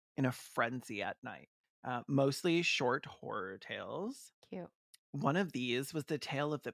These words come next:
Speaker 1: patrons of the Vulture Queens, two stupid hags with vocal fry who tell stories of the dead, but, like, in a cunty way. They accept donations from their followers and in
Speaker 2: <laughs>
Speaker 1: exchange allow them to see beyond the veil into what they call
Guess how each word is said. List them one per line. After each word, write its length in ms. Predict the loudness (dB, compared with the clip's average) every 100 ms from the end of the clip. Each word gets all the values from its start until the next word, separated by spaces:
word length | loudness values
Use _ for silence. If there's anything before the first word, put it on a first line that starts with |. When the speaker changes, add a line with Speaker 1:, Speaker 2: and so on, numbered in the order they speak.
| -8
Speaker 1:
patrons 540 | -8 -6 -2 -2 -2
of 100 | -2
the 80 | -4
Vulture 460 | -2 -8 -4 -6
Queens, 600 | -6 -6 -4 -2 -4 -6 -10 -6
two 240 | -2 -2
stupid 500 | -4 -4 -2 0 0
hags 400 | 0 4 2 2
with 140 | -4 -4
vocal 340 | -2 -2 0 -4
fry 440 | 0 2 2 0 -4 -20 _
who 60 | -2
tell 220 | 0 0
stories 480 | -2 2 4 4 2
of 100 | 0
the 140 | 0
dead, 400 | 6 8 8 4
but, 120 | 0 2
like, 200 | 2 2
in 80 |
a 100 | -2 -4
cunty 600 | -4 -2 -2 -2 -2 -4 -2
way. 400 | -4 -4 -4 -4 -6 _ -20 -16 -2
They 80 | 2
accept 260 | 4 2 4
donations 560 | 4 6 4 4 2
from 160 | 4 4
their 140 | 6 4
followers 760 | 12 12 12 12 10 12 10 8
and 140 | 2
in 80 | 4
Speaker 2:
<laughs> 0 |
Speaker 1:
exchange 640 | 0 -2 0 2 2 0
allow 240 | 6 6 6
them 160 | 2
to 100 | -2
see 220 | 0 0
beyond 360 | 2 6 6 8
the 80 | 6
veil 360 | 6 8 8 6
into 160 | 2
what 160 | 0 0
they 80 | -2
call 360 | 6 4 4